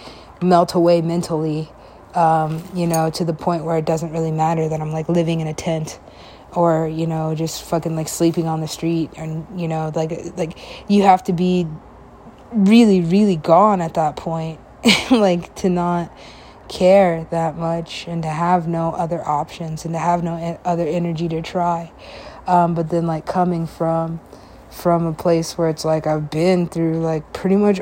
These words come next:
all the struggles of not having anything, like, to try for so little that it's not gonna solve any of your problems is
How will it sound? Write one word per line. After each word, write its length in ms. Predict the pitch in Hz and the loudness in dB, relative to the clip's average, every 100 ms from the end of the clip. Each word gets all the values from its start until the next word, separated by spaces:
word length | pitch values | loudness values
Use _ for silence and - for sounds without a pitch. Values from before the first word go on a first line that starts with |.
| - | 4
all 260 | 190 202 | 6 6
the 100 | 202 | 4
struggles 580 | 180 - 202 185 180 170 | -2 4 4 4 0 -2
of 80 | 165 | -4
not 280 | 170 175 175 | -2 0 0
having 520 | 170 180 175 170 160 | 0 0 0 -2 -4
anything, 640 | 156 180 196 185 196 202 202 - - - - | -2 0 2 2 2 2 0 -6 -20 -20 -6
like, 200 | 175 170 | -2 -2
to 120 | - | -4
try 420 | 165 - 170 185 190 | -8 0 4 4 4
for 140 | 185 | 0
so 280 | 170 180 175 | -2 2 2
little 320 | 170 175 190 | 2 4 4
that 140 | 180 165 | 4 0
it's 180 | 165 - | -2 -2
not 220 | 175 170 | -4 -2
gonna 160 | 180 | -4
solve 340 | 170 180 175 170 | -2 2 2 2
any 280 | 175 170 180 | -2 0 0
of 120 | 175 | 2
your 100 | 175 | 0
problems 680 | 160 170 160 165 180 180 180 | -2 -2 -2 0 0 0 -2
is 500 | - 170 170 170 160 | -4 -2 0 -2 -4